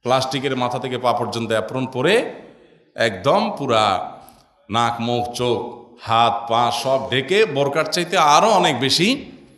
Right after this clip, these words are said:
আপনার, আহ, কি বলে, পুরো শরীর ঢেকে ফেলে এবং আঁটো সাঁটো থাকে, অনেক গরম হয়। এগুলো পরে তাদেরকে গরমে ডিউটি করতে আমরা দেখেছি। তাইলে করোনা এসে প্রমাণ করে গেছে এগুলো সম্ভব, এগুলো অসম্ভব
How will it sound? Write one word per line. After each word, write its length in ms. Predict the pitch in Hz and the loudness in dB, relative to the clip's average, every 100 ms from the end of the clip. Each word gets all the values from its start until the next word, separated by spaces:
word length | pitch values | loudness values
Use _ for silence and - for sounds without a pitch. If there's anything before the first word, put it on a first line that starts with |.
| _ _ _ _ _ | _ _ _ _ _
আপনার, 580 | - 107 107 104 95 92 87 - - _ _ - | -2 -2 0 0 0 0 -4 -14 -20 _ _ -6
আহ, 720 | 90 87 85 80 78 - - | -4 -2 -2 -4 -8 -12 -8
কি 100 | 113 | -4
বলে, 240 | 104 131 | -2 -2
পুরো 240 | 147 131 | -2 -4
শরীর 340 | 123 - 131 135 | -4 -4 -4 -4
ঢেকে 220 | 117 123 | -6 -6
ফেলে 380 | - 117 185 - - - _ _ _ - | -4 -2 -4 -6 -16 -20 _ _ _ -4
এবং 400 | 101 101 104 101 | 0 0 0 -2
আঁটো 240 | 104 107 | -2 -2
সাঁটো 260 | 135 143 143 | -2 -2 -2
থাকে, 320 | 135 135 156 | -2 -4 -4
অনেক 220 | 123 120 104 | -4 -4 -4
গরম 320 | 101 120 151 | 0 2 4
হয়। 320 | 143 151 - - | 2 0 0 -4
এগুলো 280 | 175 165 170 | -4 -2 -2
পরে 220 | 170 160 | -2 -6
তাদেরকে 380 | 160 143 139 135 | -4 -4 -4 -4
গরমে 320 | 113 113 110 | -2 -2 -2
ডিউটি 280 | 98 101 107 | -4 -6 -8
করতে 220 | 104 101 | -10 -8
আমরা 180 | 101 101 | -8 -6
দেখেছি। 440 | 90 120 127 - - - _ - | -4 -4 -4 -6 -10 -20 _ 0
তাইলে 440 | 113 139 214 - - | 2 4 2 -2 -4
করোনা 260 | 131 131 131 | 0 0 0
এসে 240 | 123 160 | -2 -4
প্রমাণ 380 | 165 147 151 165 | -4 0 2 4
করে 220 | 190 190 | 4 4
গেছে 300 | 175 - 139 | 4 2 0
এগুলো 200 | 127 139 | -2 -2
সম্ভব, 560 | 135 147 139 127 113 107 | -2 -2 0 0 0 -2
এগুলো 220 | 113 135 | -4 0
অসম্ভব 720 | 123 127 143 160 165 208 - | 0 0 -2 2 6 6 4